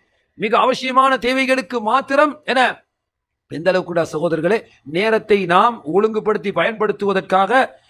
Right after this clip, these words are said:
நாம் அனாவசியமான எந்த ஒரு காரியத்திலும் ஈடுபடாது. இப்ப சிலர்களை பாத்தீங்கன்னா, டாய்லெட்டுக்கு போனா, மாஷா அல்லாஹ்,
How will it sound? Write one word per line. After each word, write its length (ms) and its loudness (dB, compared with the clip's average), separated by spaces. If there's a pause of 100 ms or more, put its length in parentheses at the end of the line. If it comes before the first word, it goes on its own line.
(240)
நாம் 420 -2
அனாவசியமான 920 0
எந்த 340 -2
ஒரு 160 4
காரியத்திலும் 600 2
ஈடுபடாது. 640 2 (160)
இப்ப 140 -16
சிலர்களை 400 -2
பாத்தீங்கன்னா, 380 -2
டாய்லெட்டுக்கு 480 -2
போனா, 360 -2
மாஷா 260 -4
அல்லாஹ், 480 0